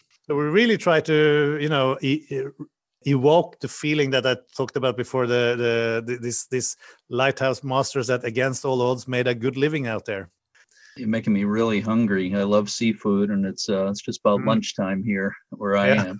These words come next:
Speaker 2: So
Speaker 1: <laughs>
Speaker 2: really,
Speaker 1: I'm,
Speaker 2: really
Speaker 1: I'm
Speaker 2: hungry.
Speaker 1: past lunch here on my side of the Atlantic Ocean, so
Speaker 2: Yeah,
Speaker 1: I'm, I'm
Speaker 2: and
Speaker 1: good. <laughs>
Speaker 2: you mentioned, you know, people get to climb the lighthouse, obviously. They get to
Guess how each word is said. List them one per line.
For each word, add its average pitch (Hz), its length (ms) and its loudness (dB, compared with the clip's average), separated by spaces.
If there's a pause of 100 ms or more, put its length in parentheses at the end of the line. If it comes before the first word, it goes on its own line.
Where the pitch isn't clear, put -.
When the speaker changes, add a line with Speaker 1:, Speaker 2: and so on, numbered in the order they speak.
Speaker 2:
So - 160 -14
Speaker 1:
<laughs> - 540 -10
Speaker 2:
really, 110 180 -2
Speaker 1:
I'm, 139 100 0
Speaker 2:
really - 20 0
Speaker 1:
I'm - 0 -
Speaker 2:
hungry. 165 240 2
Speaker 1:
past 170 300 2
lunch 147 240 2
here 160 260 6
on 135 160 0
my 147 160 2
side 123 260 2
of 123 80 0
the 120 320 2
Atlantic 120 460 -6
Ocean, 117 300 -2
so 120 340 -2 (320)
Speaker 2:
Yeah, - 140 -2
Speaker 1:
I'm, 139 120 0 (120)
I'm 151 100 -4
Speaker 2:
and 196 80 0
Speaker 1:
good. 131 220 0 (180)
<laughs> - 580 -10
Speaker 2:
you 120 120 0
mentioned, 113 760 0
you 123 120 -6
know, 104 80 -2
people 107 260 -6
get 104 160 -4
to 101 80 -10
climb 110 380 0
the 107 80 0
lighthouse, 101 540 2
obviously. 92 580 0
They 104 140 2
get 95 180 0
to - 120 -10